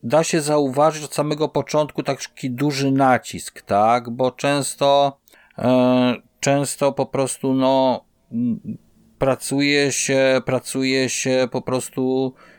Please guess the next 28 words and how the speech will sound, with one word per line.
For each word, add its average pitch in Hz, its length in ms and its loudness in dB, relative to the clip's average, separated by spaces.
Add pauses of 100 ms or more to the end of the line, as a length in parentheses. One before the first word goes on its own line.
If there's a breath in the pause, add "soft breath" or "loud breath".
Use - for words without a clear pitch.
(120 soft breath)
e, - 380 -6
znaczy 113 220 -4
ktoś 165 360 0
cię 151 140 0
zatrudnia, 135 760 0
kto - 180 -4
jest - 580 -2
tysiące 143 480 -2
kilometrów 127 640 0
dalej, 123 460 2
tak? 120 480 2 (220)
I, 120 520 -2 (880 loud breath)
i, 123 340 0
i, - 320 -6 (240)
i, 151 360 -2 (400)
i 143 100 -8
często, 185 760 2
często 185 400 0
takie 180 380 0
są 175 440 0
różne, 180 560 0 (640 soft breath)
nie 190 160 -2
wiem, 131 360 0 (240)
pytania 175 460 0
czy - 140 -4
zachowania, 165 840 0
które 165 260 -2
możemy 165 600 -2